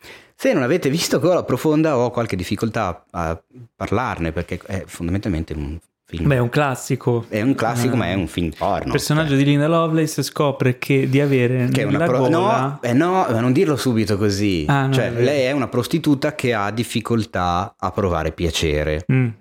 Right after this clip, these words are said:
Speaker 1: Quindi prima ci prova con degli amici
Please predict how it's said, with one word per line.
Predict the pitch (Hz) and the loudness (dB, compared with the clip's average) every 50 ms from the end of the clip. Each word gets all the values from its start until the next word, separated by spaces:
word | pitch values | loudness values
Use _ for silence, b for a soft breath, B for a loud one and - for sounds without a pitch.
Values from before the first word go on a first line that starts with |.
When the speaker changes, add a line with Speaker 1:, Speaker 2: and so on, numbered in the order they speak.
| - _ | -10 _
Speaker 1:
Quindi | - 120 107 101 95 90 | -2 0 2 2 0 0
prima | - 113 123 117 113 101 92 90 85 80 78 80 | 0 0 0 2 2 2 0 0 -2 -2 -4 -6
ci | - - 95 | -6 -8 -8
prova | - - 113 110 101 87 82 80 | -4 -2 0 0 2 0 0 -2
con | - - 107 101 95 90 85 85 82 80 | -2 0 0 0 2 0 0 0 0 0
degli | 78 85 85 82 87 82 80 80 | 0 -2 -2 -2 -2 0 0 0
amici | 85 87 101 107 101 85 - - 82 80 78 73 | 0 0 0 0 -2 -2 -4 -4 -2 -2 -2 -4